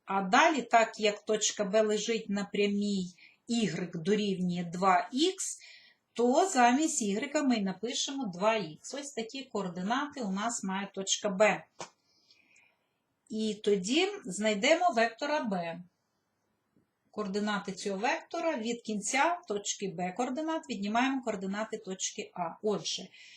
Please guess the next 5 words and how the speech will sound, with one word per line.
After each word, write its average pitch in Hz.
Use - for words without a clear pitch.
від 214
ікса 294
віднімаємо 269
мінус 240
два, 175